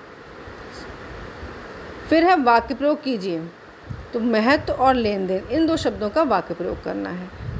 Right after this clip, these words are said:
तो जो मैंने समझाया, उसके आधार पर आप लोग स्वयं से इन प्रश्नों के उत्तर करेंगे और बहुत नीट एंड क्लीन तरीके से करिएगा, समझ समझ के करिएगा और अच्छी तरह करेंगे। ध्यान देंगे तो आप लोग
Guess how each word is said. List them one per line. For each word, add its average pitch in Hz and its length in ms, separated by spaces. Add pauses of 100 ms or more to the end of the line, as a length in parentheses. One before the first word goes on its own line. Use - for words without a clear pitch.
(140)
तो 269 80
जो 233 200
मैंने 269 200
समझाया, 247 400
उसके 254 240
आधार 226 340
पर 269 160
आप 196 240
लोग 294 220
स्वयं 320 480
से 226 420 (360)
इन 392 180
प्रश्नों 220 400
के 208 160
उत्तर 302 480 (280)
करेंगे 180 560
और 185 180
बहुत 220 280
नीट 208 340
एंड 233 180
क्लीन 226 180
तरीके 214 300
से 233 140
करिएगा, 214 480
समझ 320 360
समझ 214 360
के 208 100
करिएगा 190 580 (580)
और 214 360 (1000)
अच्छी 233 280
तरह 202 240
करेंगे। 202 480 (240)
ध्यान 226 500
देंगे 277 220
तो 285 100
आप 254 240
लोग 392 100